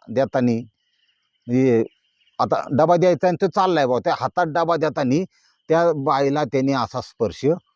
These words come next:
केला, हात चोळला. आता तर खात्रीच झाली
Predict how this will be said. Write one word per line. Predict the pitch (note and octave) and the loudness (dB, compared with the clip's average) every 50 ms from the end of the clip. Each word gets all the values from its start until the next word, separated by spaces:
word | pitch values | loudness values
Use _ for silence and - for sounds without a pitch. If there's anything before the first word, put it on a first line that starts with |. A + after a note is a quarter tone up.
| _ _ _ _ - | _ _ _ _ -6
केला, | - A#2+ G#2 G2 - | -2 -2 -2 -2 -2
हात | - - D3+ D3+ | -2 -2 -2 -2
चोळला. | - _ - - D#3 C#3 C#3 C3+ C3 A#2 G2 - - _ _ _ _ _ _ _ _ _ _ _ _ _ _ _ _ _ _ _ - | -2 _ -2 2 2 4 4 2 2 0 -2 -4 -8 _ _ _ _ _ _ _ _ _ _ _ _ _ _ _ _ _ _ _ -8
आता | - B2 A#2 - C#3+ | -6 -6 -4 -4 -4
तर | - F3 - | -4 -2 -2
खात्रीच | - A3 F3+ - G#3 G#3+ F3+ | -2 -2 -2 0 0 0 2
झाली | E3 F#3 E3+ C3+ A2+ G#2 | 2 2 2 2 0 -2